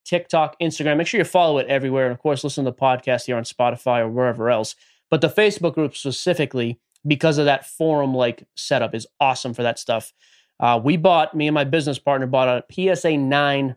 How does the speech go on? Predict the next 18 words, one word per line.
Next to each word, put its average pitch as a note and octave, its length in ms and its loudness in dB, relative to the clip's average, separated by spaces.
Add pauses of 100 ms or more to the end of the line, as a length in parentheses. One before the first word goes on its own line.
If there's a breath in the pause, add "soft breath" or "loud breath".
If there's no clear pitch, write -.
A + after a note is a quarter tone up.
Michael D3+ 360 0
Jordan C3+ 440 0
rookie. B2 400 -2 (240)
He C#3 140 0
picked D#3+ 240 2
it D#3+ 60 4
up D3 100 2
in C#3 140 0
person C#3 400 -2
for A#2 120 -12
fifty - 420 -4
thousand, A#2 580 -2
which C3+ 160 -4
was B2+ 120 -2
my D3 280 4
single E3 440 0
biggest C#3+ 480 0
purchase, B2 460 -4